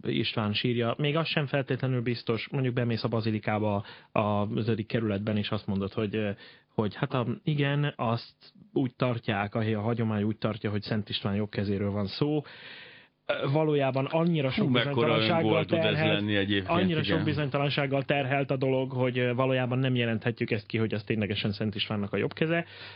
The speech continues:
Speaker 1: Öm, és, és akkor ezekkel óvatosnak kell lenni.
Speaker 2: Nagyon.
Speaker 1: De nagyon-nagyon izgalmas dolog,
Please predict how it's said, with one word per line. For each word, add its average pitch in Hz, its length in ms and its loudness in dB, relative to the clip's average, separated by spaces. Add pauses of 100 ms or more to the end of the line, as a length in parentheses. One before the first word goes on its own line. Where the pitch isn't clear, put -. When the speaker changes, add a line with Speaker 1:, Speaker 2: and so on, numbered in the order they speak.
(340)
Speaker 1:
Öm, 120 420 2 (1080)
és, 175 360 0
és 180 200 0
akkor 175 280 0
ezekkel 156 420 0
óvatosnak 139 420 0
kell 123 140 0
lenni. 139 160 2
Speaker 2:
Nagyon. 95 500 0
Speaker 1:
De 143 140 2
nagyon-nagyon 147 640 2
izgalmas 117 520 2
dolog, 110 440 0